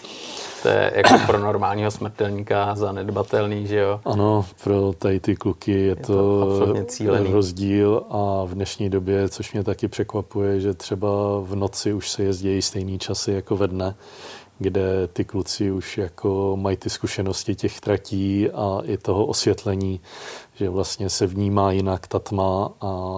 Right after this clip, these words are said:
Speaker 2: de facto dneska se furt jede jako stejným tempem až do konce. Řekl bych, ty nejrychlejší časy se zajíždějí ke konci závodu,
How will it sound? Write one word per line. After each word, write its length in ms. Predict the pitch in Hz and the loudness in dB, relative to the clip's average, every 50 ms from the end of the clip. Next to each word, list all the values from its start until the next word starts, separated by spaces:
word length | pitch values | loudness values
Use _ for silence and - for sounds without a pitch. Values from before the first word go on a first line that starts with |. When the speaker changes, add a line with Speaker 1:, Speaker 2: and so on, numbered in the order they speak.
| 98 95 95 95 98 95 90 85 - _ - | -6 -6 -6 -6 -6 -8 -10 -12 -16 _ -8
Speaker 2:
de 80 | 107 | -8
facto 320 | - - - 87 - - 101 | -8 -6 -8 -10 -10 -10 -10
dneska 300 | 95 92 - - - 98 | -8 -8 -8 -6 -6 -6
se 140 | - - 104 | -4 -4 -6
furt 320 | - - 104 95 - - | -4 -4 -6 -6 -4 -2
jede 280 | 101 92 90 92 92 95 | -2 -2 0 0 0 0
jako 220 | 92 90 - 107 | 0 -2 -2 -4
stejným 420 | - - - - 98 95 98 98 95 | -4 -4 -4 -6 -4 -4 -4 -4 -4
tempem 460 | - - 95 92 87 98 95 95 101 - | -4 -4 -4 -2 -2 -2 -2 -2 -4 -6
až 140 | 113 101 101 | -8 -6 -4
do 120 | 95 90 | -4 -4
konce. 420 | - - 104 95 87 - - - 101 98 95 | -2 -2 -6 -6 -6 -6 -6 -4 -2 -2 -2
Řekl 300 | 87 90 - - 101 92 | -4 -6 -8 -6 -6 -2
bych, 200 | 90 95 92 - | -2 -2 -4 -4
ty 120 | - 101 | -6 -4
nejrychlejší 600 | 95 95 92 90 95 90 - 101 90 85 - - 92 | -2 -2 -2 -2 -2 -2 -2 -2 -4 -4 -4 -8 -8
časy 420 | - - 95 - - 110 95 87 - - - - - - - - | -6 -6 -6 -4 0 0 0 0 -2 -10 -18 -16 -16 -16 -16 -10
se 180 | - - 104 | -2 0 0
zajíždějí 540 | 95 87 95 95 95 87 92 92 98 95 95 | 2 2 2 0 0 0 0 2 2 2 2
ke 120 | - - | 0 -4
konci 360 | 92 - 101 98 90 - - 104 | -4 -2 -2 -4 -4 -2 -2 0
závodu, 600 | 95 101 95 92 90 92 95 92 92 92 92 | 2 2 2 2 2 0 0 0 0 0 -2